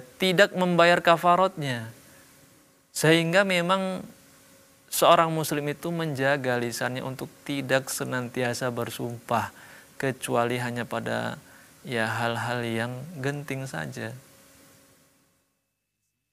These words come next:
Ya, jadi ini semua saling berkaitan. Ya,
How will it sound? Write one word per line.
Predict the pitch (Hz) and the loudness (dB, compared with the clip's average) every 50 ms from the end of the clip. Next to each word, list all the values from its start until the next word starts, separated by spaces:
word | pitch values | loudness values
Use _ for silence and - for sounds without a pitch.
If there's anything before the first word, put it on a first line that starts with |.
| _ - | _ -8
Ya, | 107 101 104 | -8 -6 -6
jadi | 110 117 123 151 208 226 202 | -4 -2 2 4 6 6 6
ini | 202 220 240 | 6 4 4
semua | 226 - 196 185 208 220 | 2 2 2 2 2 4
saling | - 196 180 185 185 180 170 | 6 6 6 6 6 4 4
berkaitan. | 170 - 165 156 156 147 151 - 117 107 101 101 113 - - - - - - - - - - - _ _ _ _ _ _ _ _ _ _ _ _ - | 4 4 4 4 4 4 2 0 -2 -2 -2 -6 -12 -18 -20 -20 -20 -20 -20 -20 -20 -20 -20 -20 _ _ _ _ _ _ _ _ _ _ _ _ -8
Ya, | 117 117 113 117 120 - | -6 -6 -6 -6 -8 -10